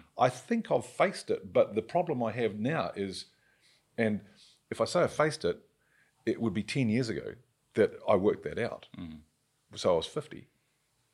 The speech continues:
Speaker 1: I still don't have that selenium to
Speaker 2: Yeah.
Speaker 1: replace it with.
Speaker 2: Yeah.
Speaker 1: And I think to, to me, that, that's the hardest part of the, the trace, face, and replace. You go, "Yep, figured out what's, what it was said to me or what was done to me that made me this way. Faced it, that's not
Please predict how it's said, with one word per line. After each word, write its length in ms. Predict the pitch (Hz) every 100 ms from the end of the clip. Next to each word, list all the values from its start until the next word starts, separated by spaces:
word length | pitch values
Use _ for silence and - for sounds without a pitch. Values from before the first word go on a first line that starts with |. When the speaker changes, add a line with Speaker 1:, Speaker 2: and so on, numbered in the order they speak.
| _ _ _ -
Speaker 1:
I 100 | 123
still 240 | - 156
don't 200 | 143 139
have 240 | 123 123 104
that 320 | 113 - -
selenium 760 | - - 110 131 123 87 85 87 _ _ _ _ _ _ _ _ _
to 100 | -
Speaker 2:
Yeah. 60 | 117
Speaker 1:
replace 480 | 110 - 165 180 -
it 100 | -
with. 160 | 80
Speaker 2:
Yeah. 120 | 82 - - 117
Speaker 1:
And 80 |
I 60 | 120
think 300 | - 208 127
to, 120 | 123
to 120 | 110 127
me, 220 | 147 202
that, 360 | 165 - 123
that's 220 | 110 - -
the 80 |
hardest 560 | 107 - 160 143 131 -
part 320 | - 143 131
of 160 | 220 185
the, 120 | 202 -
the 100 | -
trace, 320 | - 127 113
face, 320 | - 110 101
and 100 | 87
replace. 300 | 82 143 147
You 60 | 95
go, 60 | 82
"Yep, 320 | 120 165 - - - -
figured 380 | - - 151 180
out 160 | 160 113
what's, 320 | 131 - -
what 220 | - 117
it 40 | 107
was 160 | 104 -
said 220 | 127 117
to 80 | 113
me 160 | 147
or 140 | 139 95
what 160 | 101
was 100 | 92
done 300 | 76 101 127
to 100 | -
me 240 | 78 90 151 _ _ -
that 100 | -
made 200 | 101 101
me 100 | 90
this 240 | 80 -
way. 200 | 80 147 - - _
Faced 420 | - 131 143 -
it, 180 | 185 -
that's 280 | 98 - -
not 400 | 87 117 127